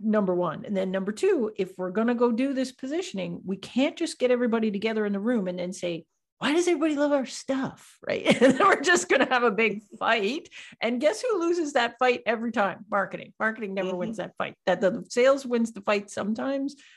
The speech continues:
Speaker 1: uh, but usually, you know, the founder wins the fight and that's it. And, and then we just keep positioning the way we've always positioned it. So we gotta get everybody together in the room. But what we need is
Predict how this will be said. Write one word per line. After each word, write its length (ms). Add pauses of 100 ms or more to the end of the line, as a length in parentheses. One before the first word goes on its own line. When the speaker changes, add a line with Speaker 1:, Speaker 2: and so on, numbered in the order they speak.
(120)
Speaker 1:
uh, 140
but 200
usually, 460
you 240
know, 160
the 200 (120)
founder 320
wins 240
the 100
fight 260
and 140
that's 220
it. 240 (100)
And, 200
and 260
then 100
we 100
just 200
keep 160
positioning 480
the 80
way 160
we've 160
always 240
positioned 400
it. 80 (320)
So 140
we 100
gotta 180
get 120
everybody 360
together 360
in 40
the 80
room. 280
But 120
what 160
we 160
need 420
is 500